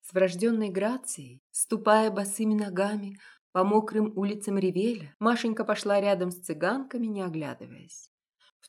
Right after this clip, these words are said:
то мгновение Мария Озерова окончательно поняла, что прошлого не вернуть, и, возможно,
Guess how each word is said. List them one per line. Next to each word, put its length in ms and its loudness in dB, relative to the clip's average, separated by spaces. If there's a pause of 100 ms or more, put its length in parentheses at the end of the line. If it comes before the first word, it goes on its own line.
то 220 6
мгновение 840 -4 (420)
Мария 420 2 (100)
Озерова 640 -2 (300)
окончательно 880 -4
поняла, 460 -14 (260)
что 220 -2
прошлого 580 2
не 180 -2
вернуть, 640 -2 (240)
и, 80 -4
возможно, 840 -2